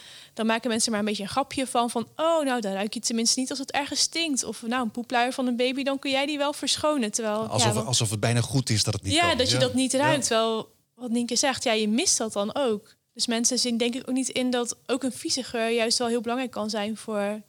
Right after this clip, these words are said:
Speaker 1: je ervaring van de wereld om je heen.
Speaker 2: Ja.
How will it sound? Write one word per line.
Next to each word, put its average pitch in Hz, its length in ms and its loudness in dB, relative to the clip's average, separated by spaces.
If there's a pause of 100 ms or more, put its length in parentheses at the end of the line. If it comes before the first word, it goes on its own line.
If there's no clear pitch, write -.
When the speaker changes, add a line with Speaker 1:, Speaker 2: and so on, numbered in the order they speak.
(120)
Speaker 1:
je 226 100 -8
ervaring 220 560 0
van 220 140 -2
de 220 80 0
wereld 220 300 0
om 214 140 -4
je 220 60 -2
heen. 220 440 -2
Speaker 2:
Ja. 98 240 -6